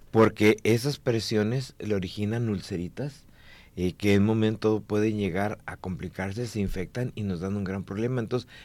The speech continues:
¿por qué esperarnos? ¿O por qué tener ese pendiente de que, "Ay, es que a lo mejor no me pueden operar porque soy diabético"? Se realiza un buen control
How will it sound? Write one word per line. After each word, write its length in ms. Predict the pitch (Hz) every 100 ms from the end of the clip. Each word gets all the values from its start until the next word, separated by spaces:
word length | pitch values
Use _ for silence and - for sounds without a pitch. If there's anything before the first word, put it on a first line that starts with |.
| -
¿por 180 | 123 110
qué 140 | 104 139
esperarnos? 840 | 143 - 123 101 - 78 73 - - - - -
¿O 100 | 98
por 160 | 101 104
qué 140 | 120
tener 300 | 123 120 120
ese 220 | 120 - - - -
pendiente 600 | 107 98 98 107 98 104
de 120 | 92
que, 180 | - 95
"Ay, 140 | - 104
es 60 |
que 120 | - 98
a 20 |
lo 80 | 90
mejor 220 | 90 101
no 80 | 117
me 100 | 107
pueden 240 | 110 113
operar 360 | 113 98 95 104
porque 400 | 107 98 - 92
soy 180 | 95
diabético"? 640 | 98 95 92 - 104 82 - - - -
Se 240 | - 80
realiza 420 | - 80 80 -
un 120 | 104
buen 140 | 104 104
control 500 | 120 117 117 120